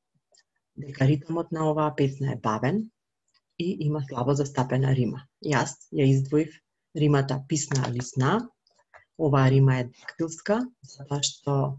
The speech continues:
е трисложна и е вкрстена, затоа што се римуваат вториот и четвртиот стих. Да видиме зошто балада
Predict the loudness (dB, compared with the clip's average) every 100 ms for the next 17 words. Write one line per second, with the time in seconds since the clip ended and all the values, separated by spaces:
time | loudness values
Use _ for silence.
0 | -14 _ -12 -4 -2 0 -2 -2 -2 -2
1 | -4 -10 _ _ 0 0 -2 -4 -4 -4
2 | -2 -2 -6 _ _ -2 0 -2 -6 -8
3 | -2 0 2 2 -2 -6 -4 0 0 -2
4 | -6 -10 -6 -8 -6 -8 -8 -18 -20 -10
5 | -6 -6 -8 -20 _ _ _ _ _ _
6 | _ _ _ _ -2 2 4 2 2 0
7 | 0 -2 0 0 0 -4